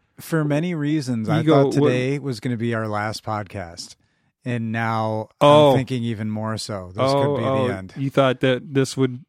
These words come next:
Speaker 2: this would break our relationship?
Speaker 1: I, I, I'll tell you
Speaker 2: Our
Speaker 1: why.
Speaker 2: partnership?
Speaker 1: Our, uh, our film today is called, technically, and we didn't talk about this,
Speaker 2: <laughs>
Speaker 1: but Lindemann Live in Moscow.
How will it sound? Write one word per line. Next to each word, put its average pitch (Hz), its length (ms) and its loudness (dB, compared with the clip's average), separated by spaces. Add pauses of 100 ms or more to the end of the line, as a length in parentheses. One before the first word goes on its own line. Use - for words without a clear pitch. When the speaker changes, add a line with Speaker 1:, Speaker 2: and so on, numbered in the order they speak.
Speaker 2:
this 135 240 -2
would 123 240 -4
break 127 260 2
our 131 120 2
relationship? 123 680 -2
Speaker 1:
I, 117 140 -8 (220)
I, 113 100 -10
I'll 123 120 -6
tell 175 180 -2
you 135 60 2
Speaker 2:
Our 123 80 2
Speaker 1:
why. 104 60 -4
Speaker 2:
partnership? 143 580 2 (340)
Speaker 1:
Our, 147 520 2
uh, 135 300 2
our 139 180 0
film 185 540 0
today 135 640 -2 (360)
is 135 340 0
called, 170 540 0 (500)
technically, 131 920 -4
and 139 260 -8
we 156 100 0
didn't 156 200 -2
talk 165 240 2
about 139 280 0
this, 135 240 0
Speaker 2:
<laughs> - 40 -2
Speaker 1:
but 135 240 0 (440)
Lindemann 131 840 0 (100)
Live 131 500 0
in 127 140 -2
Moscow. 113 760 -6